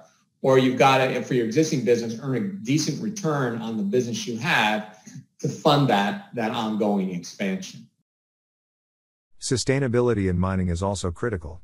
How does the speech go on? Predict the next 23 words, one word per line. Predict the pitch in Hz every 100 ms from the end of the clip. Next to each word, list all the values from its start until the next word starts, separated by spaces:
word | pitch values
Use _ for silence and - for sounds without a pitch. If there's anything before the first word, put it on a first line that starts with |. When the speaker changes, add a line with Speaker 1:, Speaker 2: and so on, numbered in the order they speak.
| -
Speaker 2:
as | 110
it | 104
presents | 95 92 117 110
risks | 95 104 98 - -
and | 95
opportunities | 104 98 - 131 107 90
stemming | - 117 120 110
from | 101
environmental | 92 85 101 110 95 95 95 90
and | 82
social | 104 95 85
pressures. | 78 90 85 - - - _ _ _ _ -
There | 139 143
is | 101
no | 110 127
doubt | 107 104 95
about | 87 92 92
Musk's | 107 117
commitment | - 95 90 85 82
to |
sustainability. | 87 90 87 95 90 87 87 76 - - _ _ _ _ _ _ -
Albemarle, | 127 160 143 117 110 101
instead, | 90 - 101 80